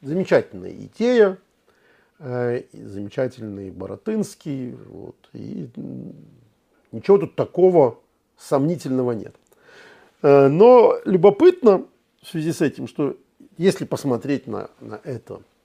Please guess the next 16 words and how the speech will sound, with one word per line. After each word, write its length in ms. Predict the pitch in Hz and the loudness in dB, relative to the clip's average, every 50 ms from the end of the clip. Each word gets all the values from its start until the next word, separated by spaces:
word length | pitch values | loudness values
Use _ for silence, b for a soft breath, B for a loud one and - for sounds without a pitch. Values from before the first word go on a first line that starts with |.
| _ _ _ _ | _ _ _ _
с 80 | 110 101 | -20 -16
другой 380 | 92 117 110 113 156 254 262 | -12 -10 -8 -4 -2 -2 -2
стороны, 440 | - - 208 165 131 117 107 101 - _ _ _ _ _ _ _ _ _ _ _ _ _ _ _ _ _ _ _ _ _ _ | -2 -2 -2 -2 -2 -4 -6 -10 -16 _ _ _ _ _ _ _ _ _ _ _ _ _ _ _ _ _ _ _ _ _ _
то 500 | - 127 123 127 123 123 120 117 - - 151 | -4 -2 0 2 2 0 0 -4 -6 -10 -14
совершенно 360 | 104 113 120 - - - 254 247 | -16 -16 -10 -6 -4 0 0 0
очевидно, 500 | - - - 202 147 135 120 98 226 226 | -2 -2 -4 -4 -4 -4 -4 -6 -10 -12
что, 420 | - - - 147 143 147 - - _ _ _ | -12 -8 -6 -6 -6 -6 -8 -12 _ _ _
во-первых, 720 | _ 123 107 110 107 - 131 123 98 82 82 - - _ _ _ _ _ _ _ _ _ _ _ _ 95 92 76 69 _ _ _ _ _ _ | _ -10 -10 -10 -8 -6 -4 -4 -4 -6 -10 -18 -20 _ _ _ _ _ _ _ _ _ _ _ _ _ _ _ _ _ _ _ _ _ _
тому, 280 | - 101 95 113 139 135 | -18 -14 -10 -10 -10 -10
кто 200 | - - 131 117 | -10 -12 -12 -12
отличается 640 | - - 120 110 - - 131 113 104 95 - - - | -12 -12 -16 -16 -8 -6 -6 -4 -6 -6 -10 -14 -16
от 80 | 85 | -16
других, 360 | 95 101 98 95 90 90 - _ _ _ _ _ _ _ _ _ _ _ _ _ _ _ | -16 -16 -16 -16 -16 -18 -20 _ _ _ _ _ _ _ _ _ _ _ _ _ _ _
белая 420 | - 110 98 113 110 110 110 107 | -20 -18 -14 -12 -10 -8 -8 -8
ворона, 420 | 98 104 117 120 123 107 - 110 117 | -6 -4 -4 -4 -4 -6 -10 -14 -18
да, 220 | - - - - | -18 -18 -18 -18